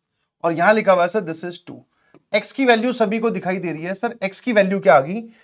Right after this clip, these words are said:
यहां पे राइट साइड में है टू, और इसको इधर डिवाइड कर दो, this is two minus log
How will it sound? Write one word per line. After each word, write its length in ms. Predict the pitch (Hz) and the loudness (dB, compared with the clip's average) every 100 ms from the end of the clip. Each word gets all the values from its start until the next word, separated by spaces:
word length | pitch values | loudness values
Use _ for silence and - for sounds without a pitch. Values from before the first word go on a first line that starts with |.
| _ 151 | _ 2
यहां 180 | 180 | 6
पे 120 | 208 233 | 10 10
राइट 220 | 220 214 | 10 8
साइड 180 | 226 190 | 4 4
में 140 | 202 | 0
है 140 | 190 185 | 2 2
टू, 400 | 185 226 262 - _ _ - | 0 -6 -6 -12 _ _ 2
और 120 | 175 | 2
इसको 280 | 208 - 226 | 2 2 6
इधर 120 | 202 | 6
डिवाइड 320 | 165 147 143 | 6 4 2
कर 80 | 127 | -8
दो, 140 | 123 | -10
this 200 | 131 170 | -12 -6
is 140 | 214 214 - | -6 -6 -6
two 100 | 240 190 151 _ - 151 | -4 -2 -4 _ -14 -4
minus 480 | 160 170 175 185 190 165 | 0 0 0 -2 -2 0
log 340 | 156 131 | 4 4